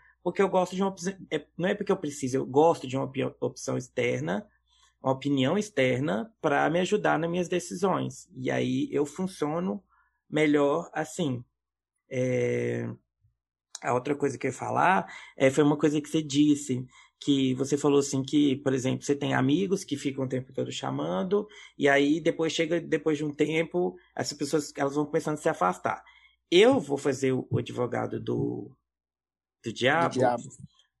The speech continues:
Speaker 1: porque eu acho que, na verdade, é uma, uma via de mão dupla, assim.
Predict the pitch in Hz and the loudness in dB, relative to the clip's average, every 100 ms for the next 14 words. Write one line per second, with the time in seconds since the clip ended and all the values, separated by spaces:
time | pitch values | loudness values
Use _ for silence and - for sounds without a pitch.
0 | _ - 127 - 175 170 170 202 202 156 | _ -6 -6 0 0 0 0 2 4 2
1 | 160 - 220 220 _ _ - 156 151 160 | 0 -4 -6 -8 _ _ -10 -6 -2 -2
2 | 156 151 156 165 175 - 160 160 151 156 | 0 0 0 -4 -6 -6 -8 -6 -4 -4
3 | 151 170 202 196 143 135 120 - - | -2 -2 -2 0 0 0 -8 -8 -16